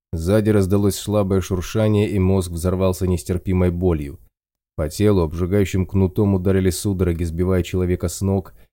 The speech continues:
и майор покатился по синей траве, упираясь в стоящий пулемет, словно в ограничительный бортик. Океан кипящего металла, стремящийся разложить мозг на атомы, внезапно исчез.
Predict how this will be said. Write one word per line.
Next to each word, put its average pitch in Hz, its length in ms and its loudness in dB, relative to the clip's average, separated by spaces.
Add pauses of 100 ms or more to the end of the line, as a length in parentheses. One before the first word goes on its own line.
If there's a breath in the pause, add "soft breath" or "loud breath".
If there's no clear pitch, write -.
(140)
и 92 80 0
майор 101 300 4
покатился 101 540 -2
по 95 140 -2
синей 92 300 2
траве, 92 300 0
упираясь 92 420 0
в - 20 -14
стоящий 90 480 -2
пулемет, 95 560 0
словно 92 460 0
в 90 60 -2
ограничительный 92 680 0
бортик. 92 540 -4 (880)
Океан 113 420 4
кипящего 104 600 2
металла, 104 520 2
стремящийся 95 680 -2
разложить 90 420 -2
мозг 95 320 -2
на 95 220 2
атомы, 95 260 0
внезапно 95 540 0
исчез. - 500 -4